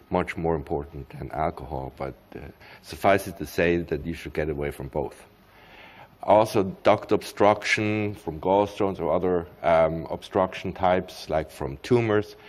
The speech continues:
may cause some, um, s-, uh, changes in the pancreas. And of course, genetics, um, have a large part in this whole, uh, pathophysiology of, um, pancreatic diseases.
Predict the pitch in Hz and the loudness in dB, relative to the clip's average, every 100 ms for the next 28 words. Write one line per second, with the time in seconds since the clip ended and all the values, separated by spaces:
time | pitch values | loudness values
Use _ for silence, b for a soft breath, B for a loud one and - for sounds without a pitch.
0 | B - 92 87 - 92 95 95 - - | B -4 -2 -2 2 4 4 2 -6 -18
1 | - 92 87 87 85 - 87 85 82 82 | -4 -2 0 -2 -8 -8 -4 -2 -2 -6
2 | 78 76 - _ _ - - 82 76 67 | -8 -12 -18 _ _ -20 -12 -8 -6 -8
3 | 69 - 107 113 110 95 92 101 95 98 | -6 0 0 0 -2 -2 -4 -2 -4 2
4 | 101 95 - - B B - 117 123 - | 2 2 -2 -14 B B -2 0 0 2
5 | 117 107 - 90 87 98 - 123 - - | 2 2 0 0 2 2 2 -2 -2 -8
6 | - - 90 87 82 82 92 80 82 82 | -10 0 4 4 2 -2 -4 -2 -4 -4
7 | - - 82 98 113 110 - 95 98 107 | -10 -6 2 4 4 0 -4 2 4 2
8 | - 92 87 85 92 90 87 B B B | -2 -2 -2 -2 0 2 2 B B B
9 | - 82 - 95 92 82 92 80 - 71 | -4 -4 0 -2 -2 -4 -6 -4 -2 -2
10 | 71 - 80 71 73 71 71 - - - | -4 -6 -6 -6 -6 -6 -6 -12 -20 -20
11 | 69 71 71 71 67 - 82 78 - 73 | -8 -6 -6 -8 -12 -10 -8 -6 -4 -4
12 | 71 65 78 90 95 76 69 - - | -4 -8 -10 -4 -4 -4 -10 -14 -20